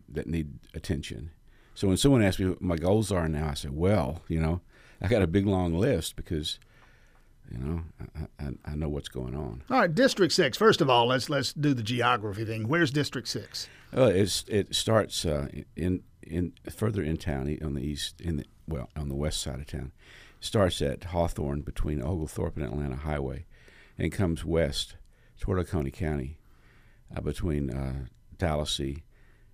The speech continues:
Speaker 1: and, uh, Atlanta Highway, and th-, then at the loop, it spreads out over Atlanta Highway to the, to the county line. It's a very large district geographically.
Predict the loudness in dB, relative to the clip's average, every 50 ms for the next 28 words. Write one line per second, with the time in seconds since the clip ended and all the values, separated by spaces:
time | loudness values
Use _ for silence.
0 | -14 -8 -6 -4 -2 -2 -4 -6 -8 -10 -10 -8 -8 -6 -6 -6 -6 -8 -6 -6
1 | -4 -4 -4 -4 -4 -4 -2 -2 -2 -2 -2 -2 0 2 4 4 4 2 0 0
2 | 2 4 4 4 4 2 2 0 2 2 2 2 0 -2 -8 _ _ -8 -6 -6
3 | -6 -6 -8 -12 -12 -12 -6 -2 -2 -2 -2 -2 -6 -14 -18 -18 _ -4 0 2
4 | 2 2 2 2 0 0 -2 -2 -2 -4 -4 -4 -2 -2 -2 -2 -2 -2 -4 -6
5 | -8 -8 -8 -8 -10 -12 -14 -16 -20 -12 -10 -10 -10 -8 -8 -8 -6 -6 -4 -6
6 | -8 -8 -10 -10 -10 -10 -10 -10 -10 -8 -8 -6 -4 -2 -2 -2 -2 -2 -4 -4
7 | -6 -8 -10 -10 -10 -8 -8 -10 -12 -12 -12 -10 -10 -10 -10 -8 -8 -8 -8 -8
8 | -10 -12